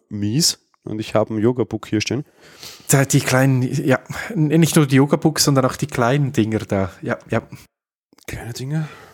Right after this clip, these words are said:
Speaker 2: Äh, wie hießen die? Sind das nicht die,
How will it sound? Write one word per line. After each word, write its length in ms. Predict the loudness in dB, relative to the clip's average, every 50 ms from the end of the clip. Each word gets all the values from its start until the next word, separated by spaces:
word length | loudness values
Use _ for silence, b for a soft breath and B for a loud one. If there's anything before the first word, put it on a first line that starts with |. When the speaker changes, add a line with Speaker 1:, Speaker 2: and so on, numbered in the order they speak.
| B B _ _ _ _ _ _ _ -6 -2
Speaker 2:
Äh, 140 | 0 0 0
wie 80 | -2 -2
hießen 280 | 0 0 2 2 0 0
die? 140 | -2 -4
Sind 220 | -4 -4 -4 -4 -2
das 180 | -2 -2 0
nicht 260 | -2 -2 -2 -4 -4 -2
die, 260 | 0 0 0 -2